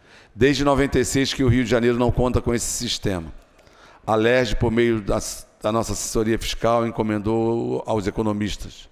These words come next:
Joilson Cabral, professor da Universidade Rural, e Fábio Freitas, da U F R J, a missão de construir esse novo raio-x. Também contribuiu bastante Roberto Olinto,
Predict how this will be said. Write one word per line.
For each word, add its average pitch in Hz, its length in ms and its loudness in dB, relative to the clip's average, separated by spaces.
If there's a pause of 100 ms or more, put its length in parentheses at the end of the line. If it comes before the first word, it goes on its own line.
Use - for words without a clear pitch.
(500)
Joilson 113 320 0
Cabral, 113 540 2
professor 107 400 -2
da 107 100 0
Universidade 107 460 -2
Rural, 107 320 2
e 104 40 -2
Fábio 104 360 0
Freitas, 104 720 -4
da 104 160 -2
U 107 100 0
F 104 160 -2
R 98 140 0
J, 104 440 -2 (760)
a 104 80 -4
missão 113 280 -2
de - 100 -6
construir 117 420 0
esse 110 400 -6 (360)
novo 117 380 2
raio-x. 110 840 0 (1400)
Também 113 360 0
contribuiu 120 380 -2
bastante 113 560 0
Roberto 110 460 2
Olinto, 107 480 -4